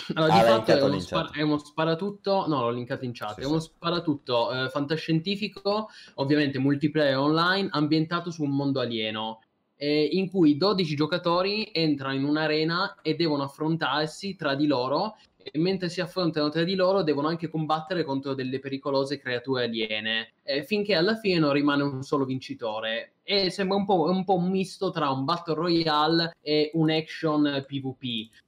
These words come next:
Speaker 1: Ehm, ovviamente stiamo parlando di un titolo fortemente co-, fortemente competitivo, orientato al P V P e agli e-sport, che è stato realizzato da un gruppo di ex developer di Guild Wars due, tra cui il game director Colin Johansson.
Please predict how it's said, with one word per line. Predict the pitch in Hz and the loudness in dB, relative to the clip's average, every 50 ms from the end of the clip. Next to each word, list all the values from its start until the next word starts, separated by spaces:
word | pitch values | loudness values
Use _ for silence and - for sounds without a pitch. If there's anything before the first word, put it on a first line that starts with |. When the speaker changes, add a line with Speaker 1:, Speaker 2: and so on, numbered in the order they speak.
| _ _ | _ _
Speaker 1:
Ehm, | 131 135 139 135 135 135 135 139 135 135 | -4 -2 0 0 2 2 2 2 0 2
ovviamente | 156 160 170 185 185 175 147 139 | 2 2 2 2 2 2 0 -2
stiamo | - 151 135 | -4 -2 -2
parlando | 139 156 156 147 139 | 0 2 2 2 2
di | 131 | 2
un | 139 143 147 143 | 2 0 0 0
titolo | - 170 165 147 131 123 | 0 -2 0 0 -2 -4
fortemente | - - 143 139 139 - 147 156 170 170 165 151 135 | -4 -4 -4 -4 -2 0 2 2 2 2 0 -2 -4
co-, | - - 139 131 123 - - _ _ | -2 -2 -2 -2 -2 -6 -10 _ _
fortemente | _ - 147 147 147 151 151 180 175 175 | _ -8 -8 -6 -4 -2 -2 -2 -2 -2
competitivo, | 156 - 156 151 147 - 131 - 143 135 - 131 127 120 127 135 151 196 214 - - _ _ _ _ - | -2 0 0 0 0 -4 -6 -8 -8 -6 -4 -4 -2 -2 0 0 0 0 -2 -4 -10 _ _ _ _ -2
orientato | 139 139 139 143 143 143 143 147 156 151 - 147 | 0 0 2 2 2 2 0 0 0 0 2 0
al | 143 139 | 0 2
P | - 147 143 | 2 0 2
V | 139 147 147 | 2 2 0
P | - - 175 196 233 240 - _ _ _ | 2 2 0 2 0 -2 -4 _ _ _
e | _ - | _ -2
agli | 143 143 139 143 143 151 151 | 0 0 0 2 4 4 4
e-sport, | 147 143 - - _ - 120 110 113 117 123 123 - - 185 214 247 226 - - _ | 4 4 0 -6 _ -6 -2 0 0 0 0 -2 -2 -2 -2 -2 -2 -2 -6 -10 _
che | - 175 | 0 0
è | 180 185 | 0 0
stato | 185 214 185 - 175 | 0 0 0 0 2
realizzato | 170 170 175 190 202 170 165 190 202 208 214 214 196 | 2 2 2 0 -2 -2 -2 0 0 0 0 0 2
da | 165 | 2
un | 165 165 | 2 2
gruppo | 160 180 208 208 - - 185 | 2 2 0 -2 -2 -2 0
di | 156 156 165 160 | 0 2 0 0
ex | 160 170 190 185 - - - - 196 208 208 185 - _ _ | 0 0 -2 -2 -4 -10 -8 -4 -2 -2 -2 -4 -6 _ _
developer | - 139 156 160 156 160 160 175 170 170 185 170 160 143 | -6 -2 0 0 2 2 2 0 0 0 0 0 0 0
di | 147 147 131 | -2 -6 -4
Guild | 147 160 147 135 | -4 -4 -2 0
Wars | 139 139 135 135 | 0 0 0 0
due, | - 120 113 110 113 110 113 117 | -4 -10 -6 -4 -2 -2 -2 -2
tra | 120 160 175 170 | -2 -2 -4 -2
cui | 170 202 185 156 | 0 2 4 4
il | 147 143 | 4 4
game | 139 180 180 170 170 165 | 2 2 0 0 0 0
director | 185 196 185 185 185 196 190 - - - 196 196 190 | 0 0 0 0 0 -2 -4 -4 -4 -2 -2 -2 0
Colin | - 165 156 151 151 143 139 | 0 0 2 2 2 2 0
Johansson. | 135 131 123 117 113 113 113 - - - 117 110 110 113 117 117 113 120 | 0 -2 -2 -4 -4 -4 -8 -12 -12 -12 -10 -8 -8 -8 -8 -10 -10 -14